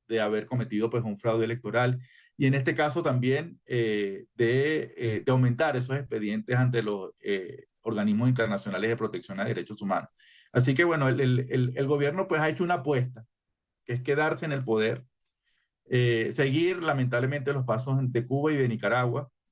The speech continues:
que, eh, que también, digamos, han permanecido a pesar de todas las cosas que han hecho, y, eh, intentar que la comunidad internacional normalice o la crisis venezolana. No creo que el gobierno esté intentando ganar tiempo,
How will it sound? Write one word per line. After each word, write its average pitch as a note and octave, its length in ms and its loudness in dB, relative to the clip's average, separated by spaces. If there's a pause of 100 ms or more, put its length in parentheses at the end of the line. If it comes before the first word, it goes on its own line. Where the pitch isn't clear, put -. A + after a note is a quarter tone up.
(100)
que, A2+ 840 -2
eh, - 60 -16
que A#2 120 -2
también, A2 380 2
digamos, B2+ 320 4
han A2 100 0
permanecido A#2 640 0
a B2 60 -2
pesar G#2 260 -2
de A2 100 -2
todas A2+ 200 0
las A2+ 100 -2
cosas G2+ 260 -8
que A#2 100 -6
han A#2+ 80 2
hecho, A2 220 -4 (680)
y, E3+ 480 4
eh, B2+ 560 2
intentar D3+ 640 0
que F3+ 100 -2
la D#3 140 0
comunidad C3 340 0
internacional D3+ 640 0
normalice D3 880 -2 (800)
o A#2+ 400 2
la B2+ 240 2
crisis D3 400 0
venezolana. B2 640 0 (120)
No B2+ 80 -8
creo B2 160 0
que C#3+ 60 2
el D3 60 0
gobierno B2 220 0
esté C3 140 0
intentando C3 400 0
ganar A#2 260 0
tiempo, E3+ 420 -4